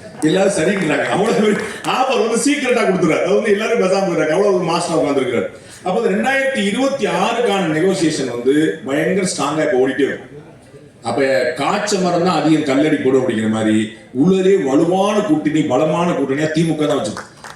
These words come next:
முதல்ல எப்படியாவது திமுக கூட்டணியில இருந்து யாராவது ஒருத்தரையாவது உருவிட மாட்டோமா, ஒருத்தரையாவது உருவிட மாட்டோமா அப்படின்னு பயங்கரமான முயற்சி நடக்குது.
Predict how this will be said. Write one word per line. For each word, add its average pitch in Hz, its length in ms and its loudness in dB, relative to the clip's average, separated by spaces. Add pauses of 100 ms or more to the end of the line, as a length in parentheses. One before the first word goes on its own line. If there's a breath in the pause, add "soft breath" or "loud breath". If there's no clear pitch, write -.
முதல்ல 202 400 2
எப்படியாவது 190 480 0
திமுக 226 240 -2
கூட்டணியில 185 400 2
இருந்து 185 300 0
யாராவது 185 440 0
ஒருத்தரையாவது 202 460 0
உருவிட 180 240 2
மாட்டோமா, 170 380 0
ஒருத்தரையாவது 165 420 2
உருவிட 160 280 0
மாட்டோமா 147 240 0
அப்படின்னு 143 420 2
பயங்கரமான 143 440 0
முயற்சி 135 320 0
நடக்குது. 123 500 -2